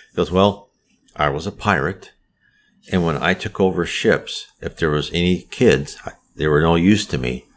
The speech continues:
I threw 'em in the ocean. And now I have to come back many, many times.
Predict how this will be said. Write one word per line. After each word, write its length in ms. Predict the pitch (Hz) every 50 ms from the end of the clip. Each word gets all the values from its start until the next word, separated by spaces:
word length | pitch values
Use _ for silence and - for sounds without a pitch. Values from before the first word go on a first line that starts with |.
| _ -
I 120 | - 69
threw 220 | 71 - - 85 85
'em 80 | 82
in 80 | 82 73
the 100 | 73 71
ocean. 460 | 69 73 73 - - - - 62 - _ _ _ - - _ _ _ -
And 140 | - 76 73
now 160 | 76 82 87
I 80 | 82
have 140 | 80 76 71
to 80 | - -
come 160 | - 82 71
back 340 | 69 65 67 67 - - -
many, 320 | - 71 67 65 67 80
many 300 | 78 71 69 71 78 78
times. 640 | 73 - - 107 104 82 60 57 73 76 - -